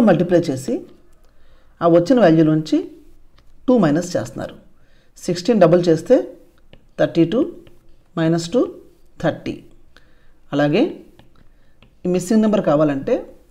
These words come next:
ఫస్ట్ నెంబర్ ఫార్టీ టూని టూతో మల్టిప్లై చేసి ఆ వచ్చిన వాల్యూ నుండి టూ మైనస్ చేయాలి. ఫార్టీ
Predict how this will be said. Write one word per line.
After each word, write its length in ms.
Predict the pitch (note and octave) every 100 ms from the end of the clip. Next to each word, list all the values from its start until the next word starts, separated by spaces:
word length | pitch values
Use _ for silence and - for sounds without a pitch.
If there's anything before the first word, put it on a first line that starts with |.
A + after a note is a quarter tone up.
| _ -
ఫస్ట్ 240 | F3 F3 G3
నెంబర్ 280 | F#3+ B3+ D#4+ - - _ - -
ఫార్టీ 320 | E3 E3+ G#3 G3
టూని 220 | E3 B3 - - - _ - - - - -
టూతో 200 | G#3+ A3+ C#4
మల్టిప్లై 320 | G3+ F#3 F3 F3
చేసి 220 | D3+ - D4+ - - - -
ఆ 40 | E3+
వచ్చిన 180 | E3+ G#3
వాల్యూ 180 | F3 E3 E3
నుండి 200 | E3+ C#4+ G4+ - - _ - - _ -
టూ 80 | B3 F3
మైనస్ 260 | D3 E3+ -
చేయాలి. 280 | G#2 F#2+ C2+ - - - - - - -
ఫార్టీ 260 | F3+ F#3